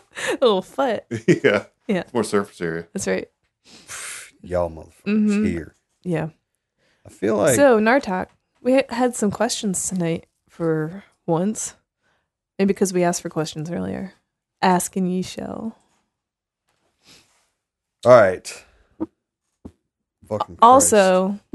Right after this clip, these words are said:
Speaker 1: our, uh, two podcasts ago, when we read all the reviews,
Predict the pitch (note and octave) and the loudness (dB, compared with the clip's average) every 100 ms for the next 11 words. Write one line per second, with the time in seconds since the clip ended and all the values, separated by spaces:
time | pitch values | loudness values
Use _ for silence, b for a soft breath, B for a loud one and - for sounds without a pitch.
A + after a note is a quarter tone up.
0 | - _ _ - - _ _ _ _ G3+ | -16 _ _ -20 -20 _ _ _ _ 4
1 | G3+ G3+ G3 F3+ F3 - - _ - C4 | 6 4 4 2 0 -4 -12 _ -10 -4
2 | D4+ C#4+ D4+ D4 - D4 D#4 D4+ - _ | -2 -2 -2 -4 -4 -4 -2 -2 -6 _
3 | _ _ - G#3 G3+ G3 G3 F#3+ F#3 F3 | _ _ 0 2 2 2 4 2 2 -2
4 | F3 G3 A#3+ C#4 - | -2 -4 -4 -6 -10